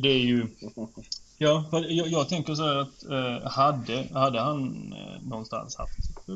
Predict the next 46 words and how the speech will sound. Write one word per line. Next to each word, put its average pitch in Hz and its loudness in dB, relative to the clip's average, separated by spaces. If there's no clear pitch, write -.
problem 185 0
med 107 -4
vikten 104 -8
eller, 104 -10
eh, 101 -12
det 110 -4
hade 104 -2
varit 107 0
någonting 104 -6
som 107 -6
de 104 -8
på 107 -6
B 104 -6
V 101 -6
C 101 -6
hade 104 -10
sagt - -10
till 113 -4
oss, 120 -4
så 117 -6
hade 113 -2
jag 110 -4
skött 113 -6
det 104 -10
på 113 -8
ett 104 -10
helt - -6
annat 113 -8
sätt - -10
än 110 -8
så - -6
här. 127 -2
Nu 113 0
är 110 -2
det 117 2
ingenting 123 0
som 110 -2
han 110 -2
har 101 -6
ett 104 -14
problem 120 -2
med, 110 -4
eh, 107 -4
ingenting 110 -6
som, 110 -8
eh, 110 -12